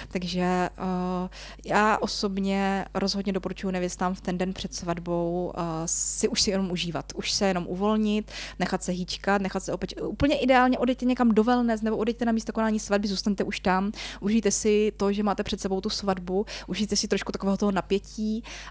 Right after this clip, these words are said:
a, a toho, že nevíte, co vás čeká, jak to vlastně dopadne.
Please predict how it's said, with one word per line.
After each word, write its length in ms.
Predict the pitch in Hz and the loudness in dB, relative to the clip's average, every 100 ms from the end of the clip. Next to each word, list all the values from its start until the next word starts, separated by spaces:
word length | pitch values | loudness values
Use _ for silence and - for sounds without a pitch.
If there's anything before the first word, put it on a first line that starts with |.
| - | -2
a, 460 | 190 185 190 190 | 0 0 0 0
a 160 | - - - - - | -2 -4 -8 -14 -10
toho, 280 | - 202 202 | -4 0 2
že 120 | 202 | 4
nevíte, 280 | 208 190 202 | 4 2 0
co 120 | - | 0
vás 160 | 190 196 | 2 2
čeká, 380 | - 180 190 190 | 0 0 4 4
jak 120 | 185 | 2
to 100 | 185 | -2
vlastně 300 | 165 - 185 - - | -2 -2 -4 -8 -14
dopadne. 500 | 175 196 135 143 147 | -4 0 0 -2 -6